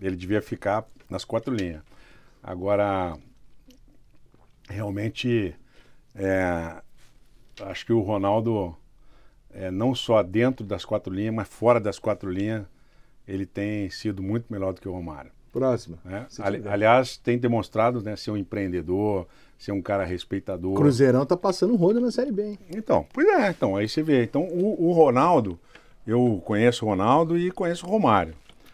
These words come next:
Speaker 1: né? Respeito os dois como pessoa, mas do que diz respeito a exemplo pra sociedade, né, o Ronaldo tá de dez a zero, né?
Speaker 2: Próximo.
Speaker 1: Sete a um no Romário.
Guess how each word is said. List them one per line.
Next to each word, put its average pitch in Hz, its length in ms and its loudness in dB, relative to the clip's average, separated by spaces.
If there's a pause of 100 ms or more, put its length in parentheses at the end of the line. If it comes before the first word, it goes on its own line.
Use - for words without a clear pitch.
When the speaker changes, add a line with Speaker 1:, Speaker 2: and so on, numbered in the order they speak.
(200)
Speaker 1:
né? 101 120 -10 (300)
Respeito 139 600 2
os 151 100 0
dois 135 240 6
como 170 200 -2
pessoa, 131 560 2 (340)
mas 104 140 0
do 117 100 -2
que - 180 -8
diz 170 120 4
respeito 139 420 4
a 123 60 8
exemplo 113 600 4
pra 110 160 2
sociedade, 113 800 2 (460)
né, 113 320 -8 (280)
o 107 180 -4
Ronaldo 117 640 0 (360)
tá 113 120 -2
de 113 120 -6
dez 110 240 -2
a 131 80 0
zero, 87 280 -8 (360)
né? 98 80 -6
Speaker 2:
Próximo. 139 200 4
Speaker 1:
Sete 165 280 8
a 160 60 6
um 139 120 6
no 139 100 6
Romário. 101 380 2